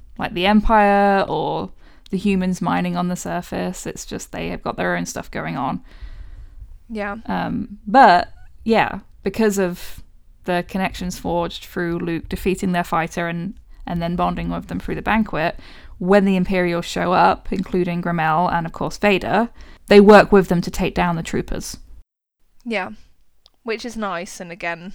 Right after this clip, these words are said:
Speaker 2: another sort of precursor to what happens in Return of the Jedi. So
Speaker 1: Mm-hmm.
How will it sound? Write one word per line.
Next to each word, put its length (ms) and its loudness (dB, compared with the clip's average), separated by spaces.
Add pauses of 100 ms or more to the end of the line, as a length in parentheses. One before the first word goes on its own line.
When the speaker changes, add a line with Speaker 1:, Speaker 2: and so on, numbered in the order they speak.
Speaker 2:
another 420 -6
sort 420 -12
of 180 -4 (180)
precursor 880 -8
to 420 -10
what 200 -10
happens 320 -14
in 80 -18
Return 260 -14
of 80 -18
the 60 -12
Jedi. 380 -12 (680)
So 160 0
Speaker 1:
Mm-hmm. 320 2